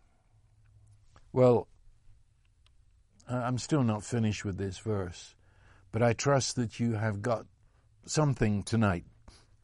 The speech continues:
to realize that, uh, and in a nutshell, it is we keep this love of God by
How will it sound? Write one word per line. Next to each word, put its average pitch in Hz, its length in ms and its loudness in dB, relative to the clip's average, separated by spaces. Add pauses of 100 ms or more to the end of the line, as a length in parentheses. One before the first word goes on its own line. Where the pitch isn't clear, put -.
(800)
to 131 120 -2
realize 117 600 4
that, 117 160 -8
uh, 117 220 -4
and 131 140 0
in 139 160 4
a 143 60 4
nutshell, 117 640 -4 (600)
it 104 120 -2
is 117 200 2
we 127 180 2
keep - 440 -6
this 110 320 0
love 120 280 0
of 104 180 -2
God 101 440 -2
by 107 420 -4